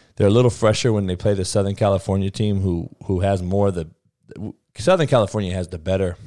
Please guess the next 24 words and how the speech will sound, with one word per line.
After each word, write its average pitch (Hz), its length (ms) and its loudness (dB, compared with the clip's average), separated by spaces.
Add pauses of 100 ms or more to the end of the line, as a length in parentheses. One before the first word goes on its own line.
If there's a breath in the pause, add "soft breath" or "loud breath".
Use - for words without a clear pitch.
(460 loud breath)
junior 95 280 -4
college 87 400 -6
football, 92 500 -6 (160)
um, 80 320 -10
comparable 92 560 -6
to 85 60 -12
Northern 95 400 -6
Cali. 117 360 -2 (880)
Um, 87 540 0 (400)
but 90 160 2
Northern 107 300 4
Cali 101 260 2
does 87 280 0
have 98 180 0
some - 160 -12 (200)
great 95 300 -2
football. 98 380 0
San 95 180 -2
Francisco - 460 -6
City 92 300 -4
was 85 180 -6
great 87 340 -8
for - 120 -12
years. 90 600 -4